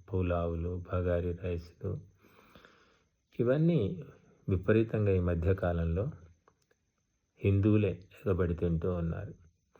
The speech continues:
మన సాంప్రదాయకమైన వంటలన్నీ ఎక్కడ పోయాయో, చేసేవారు లేరు,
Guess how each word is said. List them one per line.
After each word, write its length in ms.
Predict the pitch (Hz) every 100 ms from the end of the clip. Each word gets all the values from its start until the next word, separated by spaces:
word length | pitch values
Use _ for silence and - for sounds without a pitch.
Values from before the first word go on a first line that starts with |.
| _ _ _ _ _ _ _ _ _ _ _ _ _ _ _ _ _ _ _ _ _ -
మన 260 | 104 110
సాంప్రదాయకమైన 1080 | 98 98 87 92 104 107 107 104 98 101 98
వంటలన్నీ 640 | 87 87 85 101 98 95
ఎక్కడ 300 | 92 82 90
పోయాయో, 440 | 87 90 90 90 82 - - - _ - - - - _ _ _ -
చేసేవారు 540 | 87 87 92 92 92
లేరు, 400 | 92 95 104